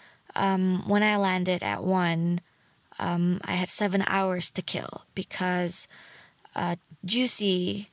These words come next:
uh, the rental company that I booked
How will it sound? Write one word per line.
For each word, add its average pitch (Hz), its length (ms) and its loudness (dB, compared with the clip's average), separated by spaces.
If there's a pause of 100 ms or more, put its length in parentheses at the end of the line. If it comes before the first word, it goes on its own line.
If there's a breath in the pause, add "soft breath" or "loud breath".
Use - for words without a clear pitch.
(140)
uh, - 220 -4
the 185 140 -2
rental 190 640 2
company 175 540 -4
that 175 120 -2
I 165 440 -4 (500 loud breath)
booked - 340 -2